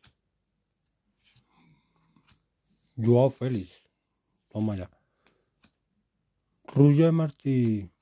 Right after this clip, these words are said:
Pere Milla. Dani Vivian, rookie. Sergio Busquets. Y está vivo, ¿eh?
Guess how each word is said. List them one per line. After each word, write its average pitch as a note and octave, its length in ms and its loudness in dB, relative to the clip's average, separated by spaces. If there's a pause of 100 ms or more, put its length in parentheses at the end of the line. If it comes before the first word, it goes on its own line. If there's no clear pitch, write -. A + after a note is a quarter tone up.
(560)
Pere D3+ 260 -2
Milla. G#2 460 -2 (1500)
Dani C3 280 2
Vivian, B2 400 0
rookie. A2 520 -2 (1800)
Sergio - 760 -2
Busquets. - 800 -6 (680)
Y D3 280 2 (2500)
está - 380 -10
vivo, A2 400 0
¿eh? C#3+ 60 -8